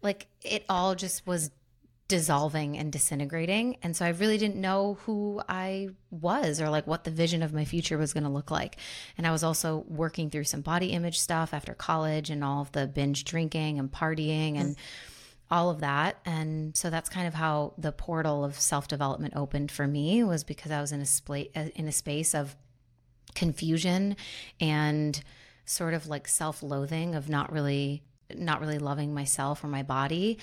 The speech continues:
Speaker 2: Yeah.
Speaker 1: And so I leaned on things like yoga and meditation and books. And I started listening to podcasts, and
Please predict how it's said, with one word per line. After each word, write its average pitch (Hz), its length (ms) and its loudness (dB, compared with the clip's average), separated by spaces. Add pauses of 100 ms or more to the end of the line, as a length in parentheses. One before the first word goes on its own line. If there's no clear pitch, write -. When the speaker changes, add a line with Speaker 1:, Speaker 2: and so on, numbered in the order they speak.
(140)
Speaker 2:
Yeah. 170 140 2
Speaker 1:
And 165 100 4
so 160 80 4
I 160 100 4
leaned 160 460 2
on 151 380 2
things 156 360 0
like 139 220 -6
yoga 156 360 2
and 147 120 0
meditation 156 760 0
and 131 220 -4
books. - 400 0
And 151 60 -6
I 143 40 -8
started 143 320 -4
listening 143 300 -4
to 139 60 -10
podcasts, 156 760 0
and 143 220 0